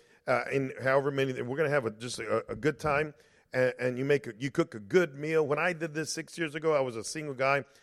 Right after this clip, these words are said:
I'm not a good cook. You know, I'm a pretty good eater, but I'm not a good cook. So I ordered out, and, and it was, it was a good time, and, and we had a good time. But, uh, I had twenty people show up that night when I did this, my outreach home group.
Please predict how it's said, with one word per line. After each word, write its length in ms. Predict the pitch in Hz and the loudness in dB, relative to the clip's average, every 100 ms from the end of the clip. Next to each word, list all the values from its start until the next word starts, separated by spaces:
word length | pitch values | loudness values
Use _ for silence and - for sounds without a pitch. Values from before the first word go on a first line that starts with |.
| _ - | _ -8
I'm 120 | 131 | 0
not 180 | 175 151 | 4 4
a 60 | |
good 320 | 123 135 139 | 4 0 -2
cook. 340 | - 143 139 - _ _ _ - | 2 0 0 -10 _ _ _ -4
You 80 | |
know, 80 | 123 | -2
I'm 160 | 117 127 | -2 -4
a 40 | |
pretty 200 | - 185 | 0 2
good 180 | 139 127 190 | 2 -2 -4
eater, 240 | 185 151 | 2 2
but 160 | 127 131 | 4 2
I'm 160 | 143 | 0
not 180 | 160 147 | 0 0
a 40 | |
good 200 | 131 123 | 2 -4
cook. 260 | 107 135 135 - _ _ _ _ _ _ | 0 -2 -2 -8 _ _ _ _ _ _
So 220 | - 151 135 | 4 6 6
I 260 | 127 127 | 4 2
ordered 340 | 147 165 156 135 | 2 2 2 4
out, 280 | 131 143 - | 4 2 -2
and, 200 | 120 117 | -4 -2
and 180 | 113 123 | -2 -2
it 40 | |
was, 200 | 127 110 | -2 -2
it 140 | 117 107 | -4 -4
was 180 | 117 | -4
a 60 | 101 | -4
good 200 | 107 143 | -6 -6
time, 380 | 143 135 135 139 | -2 -2 -2 -4
and, 180 | 120 110 _ _ | -8 -8 _ _
and 100 | - | -2
we 60 | 120 | 2
had 80 | 127 | 2
a 40 | |
good 180 | 117 127 | -2 -6
time. 220 | 135 127 | -4 -2
But, 200 | 123 123 - _ - | 0 -2 -6 _ -4
uh, 140 | 113 123 | -4 0
I 80 | |
had 160 | 175 135 | -2 -2
twenty 300 | - 180 147 | -6 -10 -10
people 320 | 127 185 131 | -10 -10 -10
show 240 | 110 131 113 | -8 -2 -2
up 100 | 98 | -2
that 180 | 107 98 | -6 -4
night 200 | 110 104 | -6 -4
when 140 | 110 | -4
I 80 | 101 | -4
did 320 | 92 135 113 | -4 -8 -8
this, 240 | 110 - - _ _ | -12 -12 -18 _ _
my 160 | 110 110 | -10 -2
outreach 460 | 131 117 110 - | -2 -2 -10 -8
home 220 | - 139 | -6 -4
group. 280 | 113 110 110 | 0 -2 -2